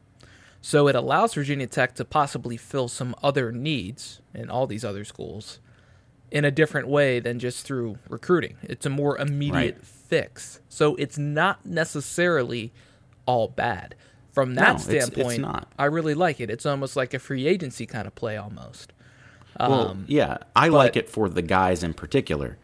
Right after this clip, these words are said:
Speaker 1: Right.
Speaker 2: Um, the, you know, the transfer portal being a thing and making it easy for people to, you know, get their name out there.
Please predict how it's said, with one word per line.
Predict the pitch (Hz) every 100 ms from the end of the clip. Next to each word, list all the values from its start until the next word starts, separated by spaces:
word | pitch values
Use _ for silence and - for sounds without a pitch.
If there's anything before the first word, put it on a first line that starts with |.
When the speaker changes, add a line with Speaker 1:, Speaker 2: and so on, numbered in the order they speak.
| _ 156
Speaker 1:
Right. | 131 55 -
Speaker 2:
Um, | 85 85
the, | 95
you | 87 107
know, | 92
the |
transfer | 90 113 113 - 104
portal | - 104 92
being | 85 95 92
a | 78
thing | - 98 90
and | 90
making | 90 90 80
it | -
easy | 98 90 87
for | 85
people | 95 90 85
to, | 80 78 76 -
you | 90
know, | 82
get | -
their | 85
name | 82 90 90
out | 87 -
there. | 90 85 78